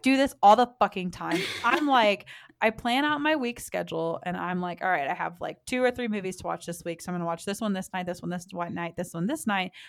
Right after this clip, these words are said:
Speaker 1: so that I don't, like, just overload my sensory, all my senses on, like, one
Speaker 2: <laughs>
Speaker 1: night, right?
Speaker 2: Right.
Speaker 1: Didn't do that this week. I watched The Skeleton Key. I watched Ringu,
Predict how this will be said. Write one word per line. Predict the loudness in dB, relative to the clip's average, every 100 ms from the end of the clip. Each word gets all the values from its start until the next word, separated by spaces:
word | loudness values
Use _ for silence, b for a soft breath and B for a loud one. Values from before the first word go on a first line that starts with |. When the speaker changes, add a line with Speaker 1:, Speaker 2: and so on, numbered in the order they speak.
| B
Speaker 1:
so | 2
that | 2 2
I | 0
don't, | 0 -2
like, | -4
just | -6 -8 -6
overload | -4 0 0 0 -2
my | -4 -6
sensory, | -4 -4 -2 -6 -8
all | -4 -2
my | -2
senses | -2 -4 -4
on, | -4 -4
like, | -6
one | -6 -2 0
Speaker 2:
<laughs> |
Speaker 1:
night, | 0 -4 -6 -4
right? | -4 -6 -10 _
Speaker 2:
Right. | -10 -8 -8 -12 _ -4
Speaker 1:
Didn't | 0 2
do | 2
that | 4 2
this | 0 -2
week. | -2 -2 -2 -8 _
I | 0 2
watched | 2 -2 -4 -12
The | -14
Skeleton | -6 -2 -2 -2 -2
Key. | -2 -4 -6 -6 b b
I | -6 -4
watched | 0 0 -2 -4 -14 -16 _ _
Ringu, | -8 -2 0 0 0 -2